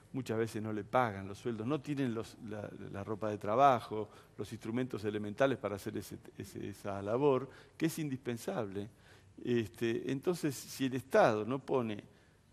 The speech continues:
un equipo de trabajadores, además que se especialicen en el tema, que tengan un salario como corresponde, legal, etcétera,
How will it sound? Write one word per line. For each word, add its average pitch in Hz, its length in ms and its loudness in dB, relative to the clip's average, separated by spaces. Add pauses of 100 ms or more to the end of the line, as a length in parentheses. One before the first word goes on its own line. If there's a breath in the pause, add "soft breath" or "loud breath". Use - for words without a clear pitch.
(100)
un 123 120 0
equipo 147 360 2
de 135 60 8
trabajadores, 127 540 6
además 107 260 -2
que 117 80 -6
se 110 120 -6
especialicen 120 640 0
en 123 80 0
el 127 180 0
tema, 104 420 0 (400 loud breath)
que 110 120 -6
tengan 120 340 0
un 120 80 -2
salario 117 880 2
como 113 220 -4
corresponde, 113 720 2
legal, 107 580 2 (380 loud breath)
etcétera, 135 760 2